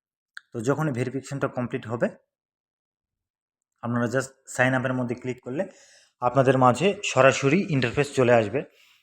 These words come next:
তো আমাদের ভেরিফিকেশন কমপ্লিট, আমরা just সাইন আপের মধ্যে ক্লিক করব। ক্লিক করা মাত্র এরকম একটা ইন্টারফেস চলে আসবে। এটা হচ্ছে মেইন ইন্টারফেস, ড্যাশবোর্ড। তো এখানে আমাদের চল্লিশটি কয়েন রয়েছে, যার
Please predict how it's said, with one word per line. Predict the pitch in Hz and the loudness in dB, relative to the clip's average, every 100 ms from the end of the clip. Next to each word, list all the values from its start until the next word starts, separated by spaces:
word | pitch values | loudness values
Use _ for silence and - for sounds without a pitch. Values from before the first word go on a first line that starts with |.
| - | -4
তো | 127 | 0
আমাদের | 131 123 | 2 2
ভেরিফিকেশন | 120 135 139 127 139 123 | 2 2 0 -4 -8 -4
কমপ্লিট, | 123 120 151 | -4 -4 -4
আমরা | 139 120 104 | -2 -2 0
just | 113 - - | -2 -4 -8
সাইন | 117 117 | -2 0
আপের | 113 113 | -2 -2
মধ্যে | 110 107 | -4 -6
ক্লিক | - 110 | -6 -6
করব। | - 110 160 - _ _ _ _ _ _ _ _ _ _ _ _ _ _ _ _ _ _ _ _ _ | -4 -6 -6 -10 _ _ _ _ _ _ _ _ _ _ _ _ _ _ _ _ _ _ _ _ _
ক্লিক | 160 160 | -4 2
করা | 175 165 | 6 6
মাত্র | 165 - 165 | 4 2 2
এরকম | 147 131 135 | 6 6 6
একটা | 127 123 117 | 2 2 2
ইন্টারফেস | 113 107 123 | 0 -2 -6
চলে | - 113 113 | -2 2 2
আসবে। | 107 | 2
এটা | 117 117 | 0 0
হচ্ছে | 117 - | -4 -4
মেইন | 117 110 110 | -2 0 0
ইন্টারফেস, | 107 104 - 135 135 - 113 | -2 -6 -6 -6 -6 -16 -4
ড্যাশবোর্ড। | 107 110 104 135 165 - _ _ _ | 0 2 2 -2 -4 -8 _ _ _
তো | - | 0
এখানে | 123 139 139 | 2 4 6
আমাদের | 135 135 135 | 6 4 2
চল্লিশটি | 123 123 120 123 - | 0 0 -4 -6 2
কয়েন | 120 123 | 4 4
রয়েছে, | 113 107 - 117 | 2 0 -2 0
যার | 110 | 2